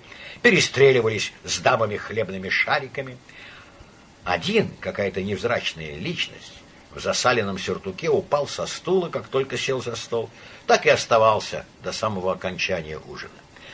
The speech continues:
Другой хотел непременно влезть на стол и провозгласить тост, и только офицер, схватив его за фалды, умерил преждевременный восторг его. Ужин был совершенно разночинный, хотя и нанимался для него повар, крепостной человек какого-то генерала.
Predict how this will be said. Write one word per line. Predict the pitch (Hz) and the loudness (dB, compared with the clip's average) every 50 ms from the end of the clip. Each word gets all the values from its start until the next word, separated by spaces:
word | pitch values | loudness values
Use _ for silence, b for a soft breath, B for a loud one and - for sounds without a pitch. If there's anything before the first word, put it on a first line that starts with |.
| B B B B B | B B B B B
Другой | - 110 135 185 226 226 | 0 4 6 8 8 8
хотел | - 185 - - 143 131 | 6 4 4 4 2 2
непременно | 127 131 117 123 135 127 127 131 131 127 127 127 | 2 0 0 0 0 0 2 0 0 0 0 -2
влезть | 110 117 120 127 123 117 - - | 0 0 2 2 2 0 0 -2
на | 127 131 120 | -2 -2 -2
стол | - - - 127 127 131 135 135 - B B B B B | -2 -4 -2 0 0 0 -2 -6 -12 B B B B B
и | B 120 | B -4
провозгласить | 117 110 123 123 113 101 104 117 107 - - 131 117 - - | 0 2 4 4 4 4 4 2 2 2 0 -2 -2 -4 -4
тост, | - 107 110 120 - - | -2 0 0 0 -2 -2
и | 101 | -2
только | - 120 113 98 - 110 | -2 -2 0 2 0 0
офицер, | 101 - 113 110 - - 127 113 95 | 0 0 -4 -2 0 2 2 2 2
схватив | - - - 98 87 - 98 92 - | 0 -2 -2 -2 -4 -4 -6 -10 -8
его | 87 85 85 | -8 -8 -6
за | 80 90 85 | -4 -4 -2
фалды, | - - 135 156 143 101 101 82 - B B B B B B B | 2 2 2 2 2 0 -2 -4 -6 B B B B B B B
умерил | B 117 139 135 139 147 151 143 131 113 104 95 | B 2 2 4 6 6 8 8 6 6 2 -2
преждевременный | - 95 101 95 - - 98 90 101 98 87 85 85 82 82 87 | -2 -6 -8 -6 -4 -4 -2 0 0 0 -2 -2 -6 -10 -10 -8
восторг | 90 101 95 - - 87 73 60 - - | -6 -6 -6 -6 -6 -8 -8 -8 -10 -16
его. | - - - - - - B B B B B B B B B B | -18 -18 -18 -20 -20 -20 B B B B B B B B B B
Ужин | - 175 185 196 208 | 4 6 6 6 8
был | 202 208 196 | 8 6 6
совершенно | - - 170 190 175 - - - - 180 240 254 247 240 247 254 | 6 0 0 0 2 2 4 6 6 6 6 4 2 0 2 4
разночинный, | 247 247 214 175 214 226 220 - - - - 226 226 202 170 117 95 78 67 62 55 52 50 50 - - - B B B B B | 4 4 2 0 -2 -2 0 2 2 2 2 0 0 -2 -2 -4 -6 -10 -12 -14 -16 -16 -16 -18 -20 -20 -20 B B B B B
хотя | B - 95 - - 113 | B -2 0 2 2 4
и | 156 185 | 4 4
нанимался | 185 196 202 214 220 220 190 160 151 160 151 - 196 190 | 4 2 2 2 2 4 6 6 6 4 2 0 0 0
для | 180 190 | 2 2
него | 196 185 175 190 190 | 0 2 2 2 0
повар, | 190 - - 196 180 165 180 202 196 - | 2 4 6 6 8 8 6 4 2 0
крепостной | - - 123 120 113 113 104 - - 117 160 170 | 0 -2 -4 -2 0 -2 -2 -2 -4 -6 -6 -6
человек | - 151 147 135 117 131 151 - | -4 -4 -2 0 0 0 -2 -2
какого-то | - 127 101 - 117 143 151 147 147 | -6 -8 -4 -2 -2 -2 -2 -2 -6
генерала. | 143 139 143 135 120 104 101 104 117 127 - - | -6 -6 -4 -2 0 0 0 0 -2 -4 -6 -10